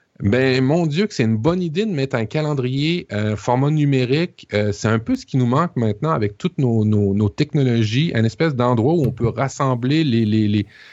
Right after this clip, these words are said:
les, les rendez-vous de toute la famille pour savoir ou pour faire le planning quand on veut être organisé moindrement. Je trouvais ça tellement pertinent de, de, de faire ça parce que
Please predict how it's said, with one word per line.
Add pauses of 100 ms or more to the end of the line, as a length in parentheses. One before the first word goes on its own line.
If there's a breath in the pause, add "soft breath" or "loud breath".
(160 loud breath)
les,
les
rendez-vous
de
toute
la
famille
pour
savoir
ou
pour
faire
le
planning
quand
on
veut
être
organisé
moindrement.
Je
trouvais
ça (180)
tellement
pertinent
de,
de,
de
faire
ça
parce
que